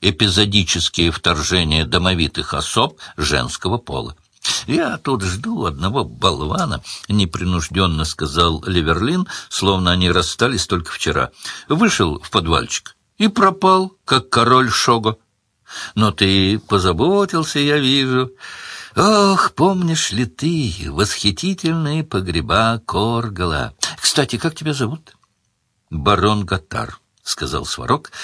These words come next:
располагаясь в кресло и с приятностью взирая на друга.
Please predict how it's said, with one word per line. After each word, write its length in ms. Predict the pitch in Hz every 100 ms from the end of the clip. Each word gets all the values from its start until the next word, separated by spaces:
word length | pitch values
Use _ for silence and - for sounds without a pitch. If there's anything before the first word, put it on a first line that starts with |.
| - -
располагаясь 800 | 87 82 - 76 73 76 71 -
в 100 | -
кресло 540 | - 98 147 - 160 - - _
и 380 | - 95 92 92 -
с 140 | -
приятностью 840 | - - 82 107 117 101 95 - 90
взирая 460 | 78 69 71 78
на 140 | 76 67
друга. 360 | 67 67 73